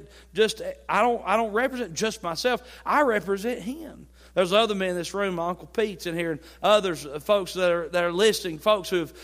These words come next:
who've invested in my life, and, and, and I'm living for them. I'll just tell you,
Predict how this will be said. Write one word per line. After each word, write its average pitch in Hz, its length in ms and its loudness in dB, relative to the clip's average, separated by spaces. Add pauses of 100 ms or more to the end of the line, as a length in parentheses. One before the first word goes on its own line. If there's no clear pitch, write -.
who've 196 180 4
invested 196 600 2
in 190 80 -4
my 175 160 -2
life, 202 480 -2
and, 147 100 -12 (240)
and, 208 160 4
and 220 140 4
I'm 226 180 4
living 285 420 -2
for 151 140 -8
them. 143 320 -6
I'll 240 220 2
just 240 160 -6
tell 339 180 6
you, 226 120 -2